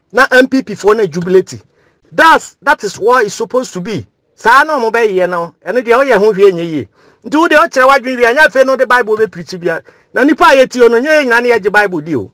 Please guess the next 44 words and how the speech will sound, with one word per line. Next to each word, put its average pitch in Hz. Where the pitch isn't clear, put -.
Me 254
a 269
me 247
ne 240
wo 226
kasa, 202
I 190
believe 208
in 190
God. 190
Megye 143
Nyame 202
di. 185
Yes. -
Megye 170
di 185
sɛ 226
Nyame 185
wɔ 156
hɔ. 120
A 170
ɔyɛ 185
supernatural 180
power. 160
Ɔcover 175
all 170
powers. 131
But 202
I 226
don't 294
believe 233
in 190
the 180
Bible. 185
The 185
same 339
Bible, 302
nsɛm 302
bi 330
wɔ 254
mu 226
a, 147
wo 247
no, 269